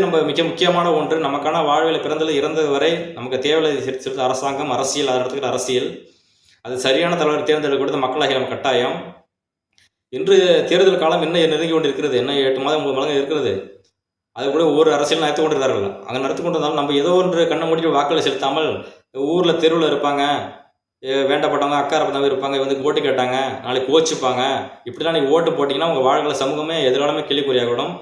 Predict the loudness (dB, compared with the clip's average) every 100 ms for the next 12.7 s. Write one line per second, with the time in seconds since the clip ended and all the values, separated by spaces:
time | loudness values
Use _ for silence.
0 | -18 _ -4 -2 0 0 0 0 -2 0
1 | 2 2 0 0 0 0 -2 0 0 0
2 | -2 -2 -2 -4 -4 -6 -4 -4 -2 -4
3 | -4 -8 -18 _ -4 -2 -2 -2 -2 0
4 | 0 0 0 -2 -6 -10 -16 _ -4 -2
5 | 2 2 4 2 0 2 2 4 2 0
6 | -2 -2 -2 0 0 0 0 0 0 -2
7 | -6 -14 -20 -20 -10 -4 -2 0 0 0
8 | 2 2 2 2 0 0 -2 0 0 0
9 | 0 2 0 -2 -2 0 2 2 2 0
10 | 0 -4 -8 -12 _ _ -4 0 2 0
11 | 0 2 2 2 -2 -2 -4 -4 0 0
12 | 0 -2 -2 -2 -2 -2